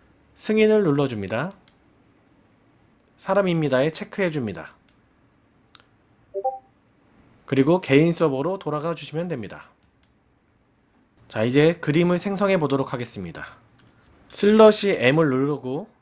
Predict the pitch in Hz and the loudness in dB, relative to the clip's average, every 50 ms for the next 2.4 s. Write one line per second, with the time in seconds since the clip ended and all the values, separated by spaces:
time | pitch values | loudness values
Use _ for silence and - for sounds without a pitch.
0 | _ _ _ _ _ 120 127 156 180 180 160 165 165 170 165 147 139 131 123 123 | _ _ _ _ _ -10 -6 -6 -4 -6 -6 -6 -8 -6 -6 -4 -4 -4 -6 -6
1 | 143 180 202 - _ - 123 123 - 143 135 151 175 175 - 208 202 202 - - | -8 -10 -12 -16 _ -10 -10 -10 -8 -10 -10 -10 -10 -10 -10 -10 -10 -10 -12 -14
2 | 107 - 151 123 98 85 85 - | -16 -14 -14 -14 -14 -16 -18 -20